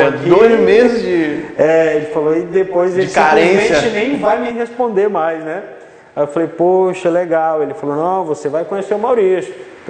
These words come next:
Speaker 2: Pegue meu cartão, me mande uma mensagem lá pra fevereiro." E aí eu continuei batendo papo com ele,
Speaker 1: Uhum.
Speaker 2: perguntando coisas sobre ele, né?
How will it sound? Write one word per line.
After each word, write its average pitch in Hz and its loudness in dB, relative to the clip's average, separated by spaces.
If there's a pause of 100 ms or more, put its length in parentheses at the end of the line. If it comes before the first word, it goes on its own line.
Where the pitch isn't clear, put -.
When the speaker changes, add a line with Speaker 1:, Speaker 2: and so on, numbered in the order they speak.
(100)
Speaker 2:
Pegue 180 2
meu 190 0
cartão, 180 -2
me 180 -4
mande 190 -2
uma 180 -2
mensagem 160 -2 (380)
lá 165 2
pra 180 -2
fevereiro." 170 0 (240)
E 339 2
aí 320 2
eu 285 2
continuei 277 -2
batendo 214 -4
papo 135 -4
com 127 -10
ele, 101 -8
Speaker 1:
Uhum. 120 -12 (720)
Speaker 2:
perguntando 175 0
coisas 185 0
sobre 143 -2
ele, 175 2
né? 165 -2